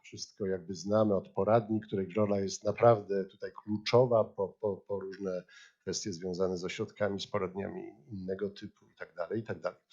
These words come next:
I tak, teraz to, to są te dane, które były na, w tabeli, ale jakby po-, porównując. Czyli mamy, że liczba uczniów corocznie zwiększa się około dwudziestu, dwadzieścia procent. To w ogóle jest szokujące. Prawda? Jest fala, która idzie.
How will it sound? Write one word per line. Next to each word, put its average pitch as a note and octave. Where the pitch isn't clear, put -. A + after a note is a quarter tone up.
I F#3
tak, C#3+
teraz D3
to, E3+
to F3+
są F3
te E3
dane, D3+
które C#3+
były C3+
na, B2+
w -
tabeli, C#3
ale A#2+
jakby A#2
po-, B2
porównując. A2+
Czyli B2
mamy, D3
że B2
liczba C3+
uczniów C#3+
corocznie C#3+
zwiększa A#2+
się A#2+
około A2
dwudziestu, G#2+
dwadzieścia -
procent. -
To -
w -
ogóle G2+
jest G2
szokujące. -
Prawda? -
Jest -
fala, D3
która G#2+
idzie. G#2+